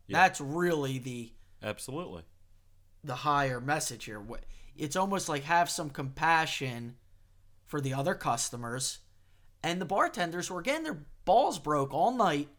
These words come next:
Speaker 2: by people who are whacked.
Speaker 1: Mm-hmm.
Speaker 2: <laughs>
Speaker 1: Mm-hmm.
Speaker 2: And really, don't order Long Island iced teas.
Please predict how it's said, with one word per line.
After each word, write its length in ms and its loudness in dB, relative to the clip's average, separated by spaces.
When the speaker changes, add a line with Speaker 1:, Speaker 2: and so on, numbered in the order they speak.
Speaker 2:
by 720 2
people 800 -2
who 160 -4
are 120 0
whacked. 520 -4
Speaker 1:
Mm-hmm. 260 -8
Speaker 2:
<laughs> 580 -8
Speaker 1:
Mm-hmm. 500 -2
Speaker 2:
And 180 -4
really, 300 0
don't 320 -2
order 320 -2
Long 300 -6
Island 380 -8
iced 280 -8
teas. 360 -10